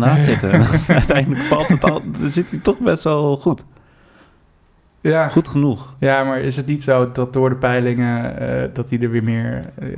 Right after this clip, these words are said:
Speaker 2: dat het een soort,
Speaker 1: Oh.
Speaker 2: eh, dat het zichzelf, zeg maar,
Speaker 1: Ja,
Speaker 2: voor
Speaker 1: maar als
Speaker 2: profetie is?
Speaker 1: corona dat gewoon ook doet.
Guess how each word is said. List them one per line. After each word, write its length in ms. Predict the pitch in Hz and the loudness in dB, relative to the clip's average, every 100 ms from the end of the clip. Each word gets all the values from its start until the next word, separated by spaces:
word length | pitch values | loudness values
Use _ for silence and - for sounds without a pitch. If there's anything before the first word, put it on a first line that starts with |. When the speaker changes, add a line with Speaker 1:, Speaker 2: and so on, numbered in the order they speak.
| 127 120 | -8 -6
Speaker 2:
dat 140 | 120 | -8
het 120 | 120 | -6
een 60 | 123 | -2
soort, 200 | 123 123 | -2 0
Speaker 1:
Oh. 320 | 131 143 123 | 0 2 0
Speaker 2:
eh, 60 | - | -2
dat 120 | 117 | -4
het 140 | 120 - | -4 -6
zichzelf, 540 | 123 139 123 117 - | -4 0 0 -2 -6
zeg 140 | 123 117 | -4 -2
maar, 140 | 117 113 - | -2 -4 -4
Speaker 1:
Ja, 80 | |
Speaker 2:
voor 100 | 120 | 2
Speaker 1:
maar 140 | - 117 | 2 4
als 100 | 127 | 2
Speaker 2:
profetie 240 | 120 113 | 2 2
is? 80 | 120 | 0
Speaker 1:
corona 160 | 120 107 | -2 -4
dat 140 | 101 | -4
gewoon 220 | - 101 | -4 -2
ook 160 | 123 104 | -2 -2
doet. 240 | 104 - | -4 -6